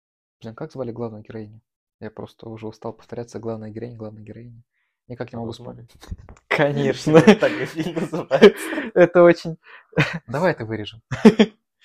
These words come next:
Speaker 1: А, блин, вот, и о чем я говорил. А, ну да. И Розмари не спала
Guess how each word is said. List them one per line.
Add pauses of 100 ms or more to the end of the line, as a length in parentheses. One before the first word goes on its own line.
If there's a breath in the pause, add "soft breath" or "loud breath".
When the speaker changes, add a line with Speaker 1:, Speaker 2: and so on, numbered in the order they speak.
(840 soft breath)
Speaker 1:
А, (1200 soft breath)
блин, (220)
вот,
и
о
чем
я
говорил. (300)
А,
ну
да. (680)
И
Розмари
не
спала